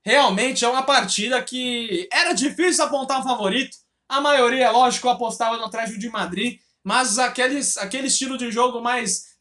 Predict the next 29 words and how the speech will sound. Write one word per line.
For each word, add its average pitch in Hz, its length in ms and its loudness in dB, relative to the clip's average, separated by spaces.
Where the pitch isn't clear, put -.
fechado 233 640 0
atrapalha, 202 760 0
né? 180 240 -6
E 214 80 -6
aí 220 240 4
a 330 180 6
aposta 254 380 0
de 233 140 -4
bola, 220 480 2
cinquenta 262 680 -2
e 254 40 -4
seis 277 220 -2
por 240 220 -6
cento 233 400 -4
para 226 240 0
o - 20 -4
Red, 214 280 -4
o 185 240 -2
R 208 260 0
B 220 180 0
Leipzig, 226 460 -2
eu 208 140 -2
já 240 200 -2
ia 285 100 -4
falar 247 220 0
Red 262 200 -2
Bull 233 120 -6
de 196 100 -6
novo. 170 300 -6